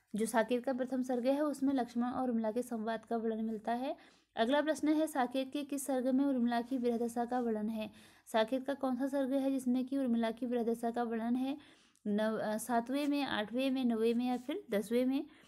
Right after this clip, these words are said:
इसके लिए राइट आंसर ऑप्शन सी है, नवे वर-, सर्ग में, नवे सर्ग में उसकी विरह दशा का वर्णन है।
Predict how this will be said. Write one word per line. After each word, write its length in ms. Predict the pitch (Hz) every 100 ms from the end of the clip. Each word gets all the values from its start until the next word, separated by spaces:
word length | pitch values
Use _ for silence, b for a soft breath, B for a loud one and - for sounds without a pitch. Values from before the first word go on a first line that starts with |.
| B -
इसके 260 | 233 294
लिए 120 | 294 285
राइट 240 | 269 269
आंसर 300 | 262 262 277
ऑप्शन 300 | 254 254 254
सी 280 | 247 277 277
है, 120 | 269
नवे 240 | 254 226
वर-, 220 | 233 220 214
सर्ग 280 | 240 233
में, 200 | 247 247
नवे 240 | 247 226 226
सर्ग 240 | 233 226
में 160 | 233 254
उसकी 300 | 247 - 277
विरह 320 | 262 214 214
दशा 300 | 233 226 214
का 120 | 214
वर्णन 300 | 214 208 214
है। 180 | 233 254